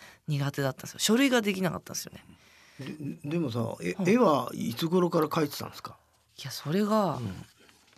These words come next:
Speaker 1: 四十、二千十二年に初めて、何年前ですか、それ。え、八年前か。だから、四十ぐらいになって初めて絵をやったんですけど、いや、自分の意思じゃなくて事故だったんですよ。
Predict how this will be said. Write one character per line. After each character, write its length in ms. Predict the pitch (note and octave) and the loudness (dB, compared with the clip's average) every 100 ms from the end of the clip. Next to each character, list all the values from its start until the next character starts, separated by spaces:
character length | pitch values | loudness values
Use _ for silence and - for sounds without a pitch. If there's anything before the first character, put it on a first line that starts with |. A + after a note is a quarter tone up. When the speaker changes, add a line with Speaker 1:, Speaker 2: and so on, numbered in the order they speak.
| - _ _ _ _ | -20 _ _ _ _
Speaker 1:
四 180 | F#3+ G3+ | -8 -6
十、 240 | A#3 A3+ - | -4 -2 0
二 80 | A#3+ | 2
千 260 | F4 C4+ | 4 4
十 180 | F3+ G3+ | 4 6
二 160 | G3+ G#3 | 8 8
年 260 | F3 C3+ - _ _ - _ - | 6 2 -6 _ _ -20 _ 2
に 160 | G3 | 2
初 340 | - - G3+ B3 | 4 2 4 4
め 100 | D#3+ | 2
て、 340 | D3+ C3+ - _ _ _ _ | 2 0 -2 _ _ _ _
何 180 | G3+ D4+ | 0 4
年 100 | F4+ | 4
前 100 | F4 | 4
で 40 | D3+ | 2
す 80 | |
か、 60 | - | -4
そ 80 | A2 | -8
れ。 100 | - - - _ _ | -10 -16 -20 _ _
え、 100 | A3 - | -8 -4
八 300 | G3 - A#3 | -4 -2 -2
年 140 | B3+ | 0
前 160 | B3 G3 | -2 -4
か。 260 | - - - - _ _ _ | -8 -12 -20 -20 _ _ _
だ 80 | - | -8
か 140 | - | -6
ら、 120 | - - | -8 0
四 220 | A3+ C4+ | 2 4
十 140 | B3 B3+ | 2 4
ぐ 100 | C4 | 4
ら 80 | |
い 20 | G3 | 4
に 60 | |
な 60 | D3 | 2
っ 40 | |
て 240 | - B2 - | 2 0 0
初 240 | - D3+ E3 | 2 4 4
め 100 | C#3 | 4
て 100 | C3 | 0
絵 60 | |
を 100 | C#3 | 2
や 80 | F#2+ | 0
っ 40 | - | -2
た 100 | - | -4
ん 80 | A#2+ | -4
で 60 | - | -4
す 100 | - | -4
け 120 | - | 0
ど、 200 | F3 - - - - - - | 0 0 -10 -16 -18 -16 0
い 80 | |
や、 100 | G#3 G#3+ | 0 2
自 140 | G#3+ | 2
分 80 | D4 | 6
の 60 | E4 | 6
意 40 | |
思 60 | D4 | 6
じ 80 | G3+ | 4
ゃ 40 | |
な 60 | D3 | 2
く 40 | |
て 60 | D3 | 2
事 160 | C#4 | 0
故 180 | D4+ F3 | 2 0
だ 100 | A2+ | 0
っ 60 | - | -4
た 100 | D3 | -10
ん 20 | |
で 60 | |
す 40 | |
よ。 60 | - | -10